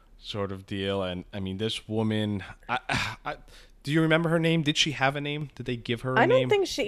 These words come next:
Speaker 2: even had a name. I just have her in my notes as Skeezy Chick.
Speaker 1: <laughs> So Nate goes to Skeezy's house, and, um,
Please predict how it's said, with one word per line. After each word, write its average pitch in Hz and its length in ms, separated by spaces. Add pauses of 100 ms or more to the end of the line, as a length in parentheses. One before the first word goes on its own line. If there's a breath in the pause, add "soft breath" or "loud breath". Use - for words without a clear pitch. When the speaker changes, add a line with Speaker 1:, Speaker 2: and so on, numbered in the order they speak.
Speaker 2:
even 254 180
had 247 280
a 277 60
name. 196 280
I 233 100
just 392 220
have 320 180
her 254 140
in 233 100
my 214 140
notes 202 280
as 190 160
Skeezy 226 560
Chick. 156 300
Speaker 1:
<laughs> - 40 (1600 loud breath)
So 127 600
Nate 165 280
goes 160 240
to 147 80
Skeezy's 123 540
house, 110 440 (100)
and, 113 460
um, 135 1000